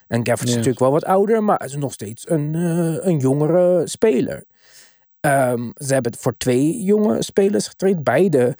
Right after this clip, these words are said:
Speaker 1: die, ehm, een hele grote need vervullen in het team, zeg maar.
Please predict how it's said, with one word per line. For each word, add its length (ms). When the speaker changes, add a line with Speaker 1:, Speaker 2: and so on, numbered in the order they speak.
Speaker 1:
die, 340
ehm, 520
een 120
hele 200
grote 300
need 400
vervullen 540
in 160
het 160
team, 280
zeg 300
maar. 320